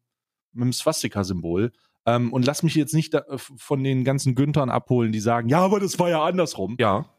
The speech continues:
Speaker 1: Ähm, ich verweise einfach mal auf, ich verweise einfach mal auf die dazugehörige Gesetzgebung. Dass es heißt, ähm, da-, dass Symbole dieser Art und damit zu verwechselbarende, äh, nicht, nicht so nice sind. Und ich denke, da hat man schon eindeutig sagen können,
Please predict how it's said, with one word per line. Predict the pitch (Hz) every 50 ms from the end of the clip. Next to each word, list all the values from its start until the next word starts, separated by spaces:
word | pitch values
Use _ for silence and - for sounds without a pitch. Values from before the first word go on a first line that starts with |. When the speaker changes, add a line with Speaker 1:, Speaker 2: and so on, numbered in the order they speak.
| _ _
Speaker 1:
Ähm, | 113 117 117 117 113 -
ich | 113 -
verweise | - 135 117 127 135 147 139 139
einfach | 131 139 135 143 127
mal | 135 131 120
auf, | - 120 120 - - -
ich | - -
verweise | - 123 113 120 131 139 135 139 131
einfach | 131 127 139 123
mal | 123 123 120
auf | 117 120 110
die | - 123 110
dazugehörige | 117 - - - 135 127 131 123 120 127 120 110
Gesetzgebung. | 104 107 104 101 117 131 - - - - 98 87 85 85 90 110 - _ _ _ _ _ _
Dass | - 107 104
es | 110 - 127
heißt, | 120 120 131 135 - - - _ _ _ _ _ _ -
ähm, | 117 113 113 110 110 110 110 107 104 - _ _ _ _ _ _ _ _ _
da-, | - 120 113
dass | - - 123 120 - - -
Symbole | 120 110 104 135 127 113 101 135 151 175 185 175
dieser | 135 139 165 165 170 160 135
Art | 139 151 156 147 - - _
und | - 151 156 170 180 160 - - _ _ _
damit | 135 123 139 143 143 -
zu | - - 156
verwechselbarende, | 123 110 - - 139 113 131 143 - - - 123 101 110 110 123 123 123 113 95 92 87 90 - - _ _ _ -
äh, | 113 107 104
nicht, | 104 110 120 - - - - - - -
nicht | 113 117 131 127 - -
so | - 117
nice | 101 104 101 110 127 127 -
sind. | - 98 101 107 -
Und | 113 117
ich | - -
denke, | 156 170 165 -
da | 139 127 -
hat | - - -
man | 135 127
schon | - - 127 123
eindeutig | - 123 139 131 135 139 131 139 123 - - - -
sagen | 107 110 110 113 131 139
können, | - - 131 127